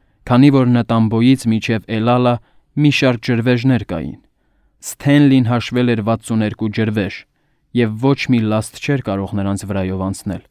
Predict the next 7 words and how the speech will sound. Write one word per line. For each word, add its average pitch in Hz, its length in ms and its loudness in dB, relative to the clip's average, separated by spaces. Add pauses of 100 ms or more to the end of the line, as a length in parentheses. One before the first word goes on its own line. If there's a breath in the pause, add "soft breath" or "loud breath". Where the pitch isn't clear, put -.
(880)
Կոնգոյի 127 480 6
գետաբերանում 113 760 0
խիզախ 117 480 -2
ուղևորը 113 540 -2 (380)
չորս 151 260 -2
տարի 117 300 0
հետո 110 300 0